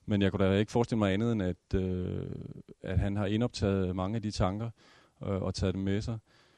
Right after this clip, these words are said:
Øhm, f-, altså, umiddelbart så tænker jeg på hele, altså, hele tanken om omvendelse, øh, er jo, er jo nærliggende at, at, at se i, i begge lejre, kan man sige, ikke?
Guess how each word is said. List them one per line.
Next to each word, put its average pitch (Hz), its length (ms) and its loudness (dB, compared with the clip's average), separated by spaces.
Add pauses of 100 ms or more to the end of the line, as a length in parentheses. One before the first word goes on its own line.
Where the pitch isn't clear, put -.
(260)
Øhm, 90 500 -2 (2250)
f-, 160 80 -2
altså, 101 540 4 (580)
umiddelbart 120 500 8
så 120 80 -2
tænker 110 260 6
jeg 101 140 8
på 98 240 6
hele, 110 300 6 (140)
altså, 101 180 -2
hele 123 200 6
tanken 117 340 4
om 101 260 0
omvendelse, 107 680 2 (960)
øh, 92 380 0 (160)
er 98 100 0
jo, 90 440 2
er 87 140 -2
jo 92 80 0
nærliggende 98 600 2
at, 90 600 -4
at, 92 160 -6
at 92 60 -6
se 104 320 -4 (340)
i, 98 340 -6 (120)
i - 100 -10
begge 98 260 0
lejre, 98 320 -2
kan 104 120 -10
man 92 80 -6
sige, 101 200 -6
ikke? 107 120 -8